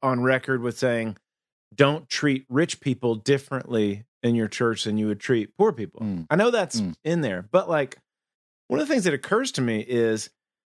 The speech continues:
Speaker 1: if a s-, a more wealthy person in your congregation was going to get baptized, you could kind of offer them the, uh, the super duper version of the baptism where they slide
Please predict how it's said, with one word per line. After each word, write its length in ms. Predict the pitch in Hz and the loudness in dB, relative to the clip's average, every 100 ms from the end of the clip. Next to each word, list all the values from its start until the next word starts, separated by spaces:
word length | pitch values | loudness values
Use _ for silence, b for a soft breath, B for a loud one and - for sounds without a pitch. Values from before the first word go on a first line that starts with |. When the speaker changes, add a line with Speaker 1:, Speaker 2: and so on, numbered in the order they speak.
| _ _ _ _ - | _ _ _ _ 0
Speaker 1:
if 260 | 180 - - _ | 0 0 -14 _
a 40 | 160 | -6
s-, 140 | 131 _ _ _ _ - | -6 _ _ _ _ -2
a 80 | |
more 260 | 143 156 208 | 2 4 4
wealthy 400 | 151 151 170 147 | 4 2 0 -6
person 440 | 127 117 113 123 | -2 -2 0 0
in 60 | 117 | 0
your 120 | 110 | 0
congregation 760 | - 120 107 101 98 104 - 123 | -2 -4 -2 -2 0 0 0 -2
was 140 | 98 | -2
going 240 | 98 101 | -2 -2
to 60 | 95 | -2
get 220 | 98 - | -4 -6
baptized, 760 | 98 98 101 120 113 139 156 - | -4 -4 -4 -2 0 0 -2 -8
you 180 | 156 170 | -4 -2
could 200 | 208 - | -2 -2
kind 200 | 165 196 | 2 2
of 120 | 175 - | 0 -2
offer 380 | 139 151 - 151 | 0 0 -2 -2
them 460 | 143 143 143 139 | 0 0 0 -4
the, 360 | 127 135 127 127 | -2 2 2 2
uh, 320 | 120 113 110 - _ _ _ - | 2 0 -2 -8 _ _ _ -2
the 60 | |
super 360 | 131 - 202 165 | 0 2 2 0
duper 380 | 123 139 135 156 | 0 -2 0 2
version 280 | 160 156 156 | 2 2 -2
of 40 | |
the 60 | 151 | 0
baptism 680 | 156 165 - 165 160 165 | 2 0 -2 -4 -2 -2
where 400 | 131 131 127 113 _ _ _ _ _ _ | 0 2 2 -2 _ _ _ _ _ _
they 280 | 123 113 160 | 0 4 4
slide 560 | 185 - 180 160 156 | 2 0 2 2 2